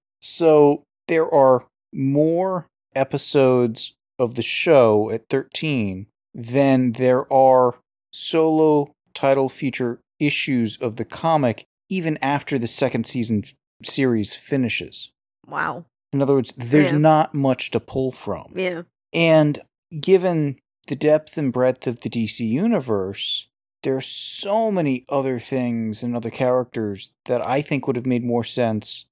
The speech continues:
Speaker 1: to, to do as a C W show than this. This, I may list this as an Arrowverse episode, but I do not feel it is an Arrowverse episode in so much as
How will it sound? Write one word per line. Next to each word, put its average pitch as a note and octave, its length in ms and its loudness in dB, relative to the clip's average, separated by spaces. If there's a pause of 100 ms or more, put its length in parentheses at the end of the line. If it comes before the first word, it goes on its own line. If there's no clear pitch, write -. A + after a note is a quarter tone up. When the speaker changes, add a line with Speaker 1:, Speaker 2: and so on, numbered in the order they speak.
(200)
Speaker 1:
to, A#2+ 380 2
to - 140 -8
do B2+ 360 0
as G#2+ 140 -2
a G#2+ 60 -8
C B2+ 200 -2
W A2 400 0
show G2 540 -4 (340)
than B2 280 2
this. A2+ 540 -2 (440)
This, C3+ 440 -4 (360)
I D#3 120 2
may F#3 180 2
list D3+ 360 2
this B2+ 220 0
as A#2 140 -4
an A#2+ 100 -2
Arrowverse A#2 580 0
episode, G#2+ 720 -2
but - 180 -6
I A#2+ 80 2
do C3 200 -2
not B2+ 260 0
feel C3+ 640 -2
it A2+ 140 -4
is A2 160 -2
an A2+ 140 -4
Arrowverse A#2 720 0
episode A2+ 640 -2 (260)
in C#3+ 200 0
so C#3 200 -2
much B2 460 -2
as A2+ 600 -2